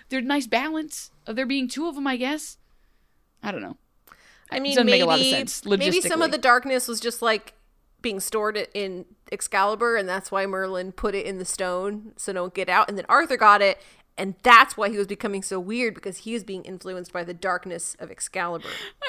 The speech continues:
Speaker 1: I like the idea that this is a magic sword that if you pull, you become king, but it's also an evil stone. <laughs> Just, it's
Speaker 2: It's an evil
Speaker 1: awful.
Speaker 2: sword.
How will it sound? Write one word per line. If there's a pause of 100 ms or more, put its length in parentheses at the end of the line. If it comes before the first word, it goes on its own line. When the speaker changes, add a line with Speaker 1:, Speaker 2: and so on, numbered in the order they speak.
Speaker 1:
I
like
the
idea
that
this
is
a
magic
sword
that
if
you
pull,
you
become
king,
but
it's
also (180)
an (140)
evil
stone. (240)
<laughs>
Just, (260)
it's
Speaker 2:
It's
an
evil
Speaker 1:
awful.
Speaker 2:
sword.